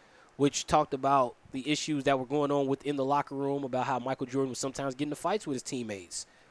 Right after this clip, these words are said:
Like, they, they mentioned he had a, a, a fight with Will Perdue in practice, how supposedly he told teammates, "Do not give the ball to Bill Cartwright." They didn't say Cartwright by name in The Last Dance, but in Michael Jordan Airtime, they did say Bill Cartwright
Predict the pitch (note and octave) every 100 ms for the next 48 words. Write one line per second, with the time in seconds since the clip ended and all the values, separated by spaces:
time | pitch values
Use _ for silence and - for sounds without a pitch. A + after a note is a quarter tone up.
0 | _ - G#2+ G2+ A2 G#2 B2 C#3+ - C3+
1 | C#3 C#3+ B2+ A#2 A#2 A#2+ A2+ - D3 C#3+
2 | C#3+ D#3+ - D#3 F#3+ F3+ C3+ B2+ F#2 -
3 | - - _ _ - _ C#3+ C3+ B2+ A2
4 | - D3+ D#3 D3 C#3+ D3 D#3+ D#3 C#3+ C#3+
5 | - - _ - D#3 D#3 C#3+ C#3 D#3 D3+
6 | D3 E3 D3+ D3+ D#3 C#3+ D3 D#3 - F#3
7 | C3+ A2+ D3+ D#3+ D3 D#3 C#3 D#3 C#3 C#3
8 | B2+ B2+ B2 C#3 C#3 C3 A#2+ A2+ _ _
9 | - _ _ D#3 C3 B2+ B2+ B2 - E3
10 | G#3 D#3+ - - C#3+ C3 D3+ C#3 C3+ C#3+
11 | D3+ D#3 - D3+ C#3 C3 - - _ -
12 | C#3 D3 F#3+ F3+ C#3+ B2+ B2 A#2 B2 A2+
13 | F#2 D#2+